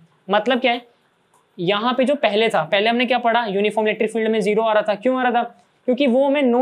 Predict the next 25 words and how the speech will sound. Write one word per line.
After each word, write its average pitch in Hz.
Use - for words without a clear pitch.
translation 240
शो 240
कर 202
रहा 180
था। 160
No 208
translation 240
में 247
हमने 247
क्या 247
पढ़ा 233
था, 226
F 202
net 247
ज़ीरो 214
हो 202
जाता 175
है, 160
सॉरी, 185
कांस्टेंट 196
हो 185
जाता 151
है, 147
ज़ीरो 185
नहीं। 131